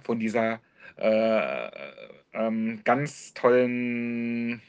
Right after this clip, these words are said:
Konzernfirma mit der ganz tollen Farbe und so, ne, sagen wir's mal so, ne? Dem, dem erzähl ich gleich mal was, hab ich so gedacht,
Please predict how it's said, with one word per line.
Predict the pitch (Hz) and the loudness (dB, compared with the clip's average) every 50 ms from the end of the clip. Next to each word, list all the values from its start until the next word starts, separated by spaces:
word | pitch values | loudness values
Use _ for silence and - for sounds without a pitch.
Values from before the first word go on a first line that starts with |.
| - | -8
Konzernfirma | - - 117 - - - 127 131 127 123 123 123 120 120 - - - 113 113 110 110 107 107 107 | -4 -2 -2 2 6 6 8 8 6 4 2 -2 -6 -8 -8 -6 -4 -2 0 0 0 0 0 0
mit | 110 107 101 - | 0 0 -2 -2
der | 110 110 107 | -2 -2 -2
ganz | 104 113 113 123 120 - | -2 -4 -4 -4 -6 -6
tollen | - - 110 110 107 | -2 -2 0 0 0
Farbe | 107 - 117 117 117 113 107 107 | 0 0 2 2 2 2 0 0
und | 101 104 107 107 | -2 -2 -2 -4
so, | 101 104 107 110 113 113 | -4 -6 -6 -4 -4 -2
ne, | 110 107 107 107 113 117 104 82 - | -2 -2 0 0 0 -2 -2 -4 -4
sagen | - 104 104 | -4 -4 -4
wir's | 104 - | -4 -4
mal | 107 107 104 | -4 -4 -2
so, | 104 110 117 123 127 | 0 0 0 2 2
ne? | 117 107 107 110 123 120 - - - - - - - - - - - - | 0 0 -2 -2 -4 -8 -12 -18 -16 -16 -14 -12 -12 -12 -12 -14 -4 -2
Dem, | 120 127 131 135 131 - - - - | 0 0 0 0 -4 -8 -12 -10 -4
dem | - 120 135 | 0 6 8
erzähl | 143 135 - 151 151 151 | 8 8 8 6 6 6
ich | 151 - - | 2 2 4
gleich | 113 110 107 | 4 4 4
mal | 107 101 98 | 2 0 -4
was, | 90 90 85 - - | -4 -8 -14 -12 -10
hab | - 90 98 | -10 -10 -10
ich | - | -10
so | - 101 | -12 -12
gedacht, | 98 101 90 - 90 - - | -12 -12 -12 -12 -14 -16 -16